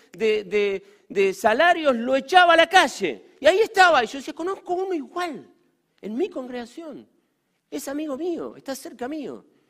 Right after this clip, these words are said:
Y, y, y el relato que te mostraban la, en la televisión era un mostra-, un relato de angustia y de dolor espantoso,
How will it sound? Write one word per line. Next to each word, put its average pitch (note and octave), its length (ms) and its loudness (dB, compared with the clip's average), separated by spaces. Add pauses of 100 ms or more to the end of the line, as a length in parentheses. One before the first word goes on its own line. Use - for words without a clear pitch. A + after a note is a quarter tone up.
(640)
Y, B3 300 -12
y, B3+ 380 -8
y C4+ 40 4
el C4+ 120 2
relato C#4 560 2
que G#3+ 100 -2
te A3 140 -2
mostraban A#3+ 680 0 (100)
la, F3 220 -6
en F#3+ 160 -4
la F#3+ 120 0
televisión G#3+ 480 -6
era C#4 100 -6
un B3 60 -8
mostra-, A#3 260 -8
un B3+ 380 -10
relato B3 400 -6
de G#3 80 -6
angustia G#3+ 560 -6
y - 20 0
de F3+ 100 -2
dolor B3+ 360 2
espantoso, G#3+ 1120 0